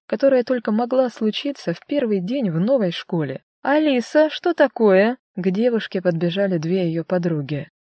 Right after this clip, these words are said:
«Не видишь, что ли? Эта дура меня облила! Теперь это всё только на выброс!» Она сняла кофту. «Ты как расплачиваться собираешься,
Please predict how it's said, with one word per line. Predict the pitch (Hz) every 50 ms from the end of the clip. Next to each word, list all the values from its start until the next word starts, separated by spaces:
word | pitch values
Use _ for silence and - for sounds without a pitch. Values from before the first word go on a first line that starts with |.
| _ -
«Не | 294 330 339 330 320
видишь, | 330 349 381 370 349 311 269 226
что | - - - - - - 311 294 277
ли? | 240 208 185
Эта | 170 160 165 214 269 - 320 302 262
дура | 240 233 240 349 381 381 359 302 247 233
меня | 240 294 330 339 349 330 311 302
облила! | 277 254 285 330 359 349 349 349 359 330 262 180 160 - - _ _ _ _ _
Теперь | - - 311 294 - - 349 381 403 381 311
это | 262 262 262 - 285
всё | 277 - - - 359 339
только | 311 - 339 330 311 - - 302
на | 302 320 339 330
выброс!» | 330 359 403 381 294 202 190 190 185 180 175 - - - _ _ _ _ _ _ _ -
Она | 185 185 185 190 180 170 165 165
сняла | - - - 208 208 202 185 160 143 -
кофту. | - - 170 147 135 - - - 123 123 - - _ _ _ -
«Ты | 320 330 339 339 320
как | - - 370 370 302 - -
расплачиваться | 277 285 277 - - 370 370 370 302 240 - 233 214 196 180 - 226 220
собираешься, | - 269 233 254 294 311 294 254 208 170 170 - - - 202 214 247 285 339 370